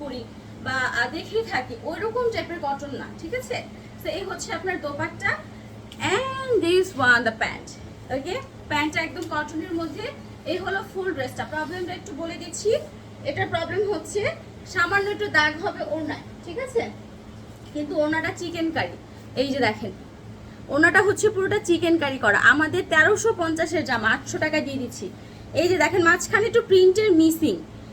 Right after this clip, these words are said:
এই যে মিসিংটা দেখছেন না, এটাই আমরা দাগ বলেছি, ঠিক আছে? এতটুকু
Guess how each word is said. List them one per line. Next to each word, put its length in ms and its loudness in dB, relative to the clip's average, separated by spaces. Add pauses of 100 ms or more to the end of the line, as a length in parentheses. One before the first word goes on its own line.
(160)
এই 100 4
যে 120 8
মিসিংটা 500 6
দেখছেন 320 4
না, 120 6
এটাই 220 0
আমরা 200 6
দাগ 100 6 (140)
বলেছি, 320 -4 (100)
ঠিক 200 -2
আছে? 160 -4 (260)
এতটুকু 360 -6